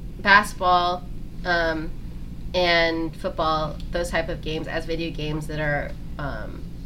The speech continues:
counted as esports. But you also have games like Fortnite, League of Legends,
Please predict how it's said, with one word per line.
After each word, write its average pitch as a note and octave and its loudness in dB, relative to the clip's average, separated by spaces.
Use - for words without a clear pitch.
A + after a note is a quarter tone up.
counted D3+ 0
as D3 -6
esports. D3 -6
But D#3 -4
you D#3+ -4
also F3+ 2
have D#3 2
games D#3 -4
like D#3+ -6
Fortnite, G#3 2
League G3 0
of F3 2
Legends, F3+ 2